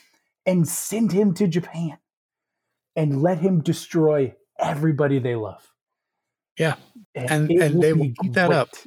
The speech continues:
Speaker 1: And they
Speaker 2: Mm-hmm.
Speaker 1: can just hammer the crap out of him, potato the bejesus out of him, and he will just give it right back.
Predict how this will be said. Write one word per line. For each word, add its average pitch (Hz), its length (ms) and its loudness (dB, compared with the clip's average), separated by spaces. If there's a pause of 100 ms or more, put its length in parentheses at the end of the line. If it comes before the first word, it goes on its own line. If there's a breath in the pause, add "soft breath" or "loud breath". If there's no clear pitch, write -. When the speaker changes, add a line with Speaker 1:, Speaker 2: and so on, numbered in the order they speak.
(120)
Speaker 1:
And 151 260 0 (120)
they 185 260 4
Speaker 2:
Mm-hmm. 165 120 0
Speaker 1:
can 156 220 0
just 147 380 -2 (160)
hammer 175 600 -2 (280 soft breath)
the 143 220 -2
crap 135 540 -2
out 117 160 -2
of 107 100 -12
him, 113 180 -14 (440)
potato 208 720 0
the 175 160 0
bejesus 143 840 -2
out 123 180 2
of 107 120 -6
him, 113 280 -10
and 123 140 -10
he - 260 -2
will 160 180 2
just 139 300 -4
give 147 160 0
it 143 140 -6
right 151 240 -2
back. 185 340 -4